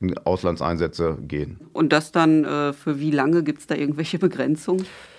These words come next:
Speaker 1: Nein, Begrenzungen gibt es eigentlich nicht. Also es kommt natürlich auf den Einsatz an. Einige Sachen sind auch Projekte, die dann eventuell auch mal über ein Vierteljahr oder ein halbes Jahr gehen.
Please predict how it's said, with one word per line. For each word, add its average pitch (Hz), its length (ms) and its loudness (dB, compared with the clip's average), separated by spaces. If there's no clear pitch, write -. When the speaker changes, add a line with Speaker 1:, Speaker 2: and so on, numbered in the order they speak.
Speaker 1:
Nein, 104 320 6
Begrenzungen 120 520 6
gibt 117 180 4
es 117 100 2
eigentlich 117 360 4
nicht. 113 240 4
Also 95 120 4
es 98 80 0
kommt 110 160 2
natürlich 110 280 4
auf 104 60 -2
den 107 140 0
Einsatz 117 360 4
an. 113 300 4
Einige 107 420 2
Sachen 107 200 4
sind 107 160 0
auch - 160 0
Projekte, 110 640 4
die 107 120 2
dann 107 200 4
eventuell 107 560 4
auch 101 140 2
mal 98 180 2
über 98 100 2
ein 101 100 4
Vierteljahr 101 360 2
oder 95 80 6
ein 92 100 2
halbes 131 280 2
Jahr 127 160 4
gehen. 123 340 4